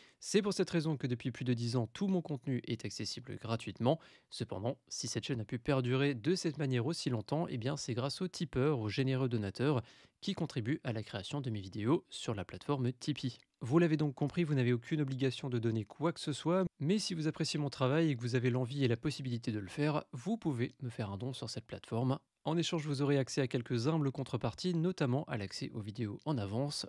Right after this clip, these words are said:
lorsque cela est possible. Je pense avoir tout dit, du moins le plus important, le reste suivra au fil des épisodes,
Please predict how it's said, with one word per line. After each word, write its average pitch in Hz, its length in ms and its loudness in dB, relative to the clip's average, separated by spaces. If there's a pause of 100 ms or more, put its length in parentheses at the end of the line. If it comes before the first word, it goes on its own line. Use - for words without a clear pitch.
lorsque 110 460 -4
cela 123 220 -2
est 135 80 -2
possible. - 480 -10 (280)
Je 127 200 4
pense 196 280 4
avoir 151 200 0
tout 139 140 -4
dit, 135 180 -2 (200)
du 113 120 -2
moins 117 160 0
le 120 120 2
plus 143 200 -2
important, 143 400 2 (160)
le 127 160 -6
reste 117 380 -4
suivra 113 440 -2
au 156 120 0
fil 143 180 -6
des 123 160 2
épisodes, 123 460 2